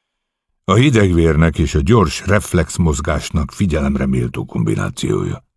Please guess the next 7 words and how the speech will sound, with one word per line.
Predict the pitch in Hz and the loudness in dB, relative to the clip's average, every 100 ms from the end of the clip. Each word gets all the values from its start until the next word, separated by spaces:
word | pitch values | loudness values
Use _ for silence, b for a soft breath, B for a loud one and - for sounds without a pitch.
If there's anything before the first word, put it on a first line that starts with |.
| _ _ | _ _
állapította | 98 67 62 73 - - - 98 | -4 -4 -4 -6 -8 -12 -6 -2
meg | 101 - _ _ _ | -2 -4 _ _ _
elismerően | - 98 - - 80 73 65 62 64 | -8 -6 -8 -8 -4 -4 -4 -6 -4
Warden. | 50 50 - - _ _ _ _ _ _ _ _ _ | -4 -4 -6 -10 _ _ _ _ _ _ _ _ _
Shears | - 127 107 - - - _ _ | -2 0 -2 -4 -10 -16 _ _
halkan | - - - - | -8 -8 -6 -8
folytatta. | - - - - - - - | -6 -6 -6 -8 -10 -10 -12